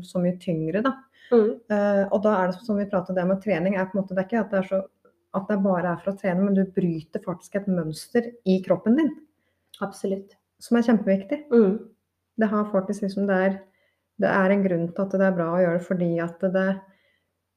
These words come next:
Speaker 1: eh, har du vært ute og gått en tur, eller gått en, eller f-, jogga, eller hva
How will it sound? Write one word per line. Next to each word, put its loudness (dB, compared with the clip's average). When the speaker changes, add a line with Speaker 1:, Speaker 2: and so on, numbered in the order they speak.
Speaker 1:
eh, 0
har 2
du 0
vært 0
ute 0
og -2
gått -6
en 0
tur, 0
eller 2
gått -6
en, 0
eller 2
f-, -12
jogga, 2
eller -2
hva 0